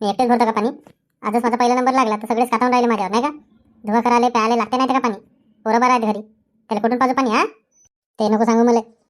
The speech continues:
हे पाय, हे तुझे हातपाय वाकडे करून बोलणं आणि कंबर वाकडी करून बोलणं हे माझ्याजवळ नाही चालत, हं. आज माझं सटकलंच आहे, आज पेऊनच आलो मी. एका एकाचा इथे नाही उघड्या पाडीन, तर माझं नाव गणे नाही, हं. सांगून ठेवतो मी आता. हो,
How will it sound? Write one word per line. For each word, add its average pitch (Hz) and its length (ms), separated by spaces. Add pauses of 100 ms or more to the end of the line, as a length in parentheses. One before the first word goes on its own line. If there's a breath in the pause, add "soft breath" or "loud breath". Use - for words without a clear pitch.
(180)
हे 220 80
पाय, 214 160
हे 202 160
तुझे 233 180
हातपाय 220 260
वाकडे 226 200
करून 240 220
बोलणं 233 160
आणि 233 100
कंबर 233 220
वाकडी 226 220
करून 240 200
बोलणं 233 180
हे 226 60
माझ्याजवळ 226 360
नाही 233 120
चालत, 196 220
हं. 262 100 (260 loud breath)
आज 208 180
माझं 226 160
सटकलंच 226 360
आहे, 190 100
आज 202 80
पेऊनच 233 280
आलो 233 200
मी. 214 80 (380 loud breath)
एका 226 140
एकाचा 233 220
इथे 233 140
नाही 226 160
उघड्या 233 200
पाडीन, 247 220
तर 208 140
माझं 214 220
नाव 233 100
गणे 226 440
नाही, 202 180
हं. 226 120
सांगून 233 440
ठेवतो 240 200
मी 240 80
आता. 214 120 (960)
हो, 214 60